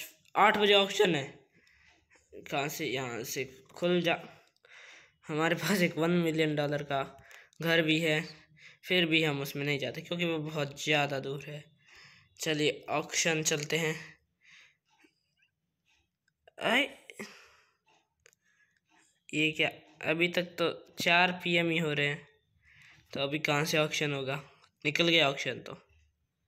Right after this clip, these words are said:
वापस हो जाते हैं।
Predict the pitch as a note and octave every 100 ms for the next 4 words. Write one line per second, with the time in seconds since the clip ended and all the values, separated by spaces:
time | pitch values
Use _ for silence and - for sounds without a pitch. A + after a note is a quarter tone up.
0 | _ _ _ _ _ _ - - _ -
1 | - _ _ _ _ _ - - - -
2 | - - - - - - _ _ _ _
3 | - D3+ D3 D#3+ D3+ C#3+ C3+ - B2 B2+
4 | G#2+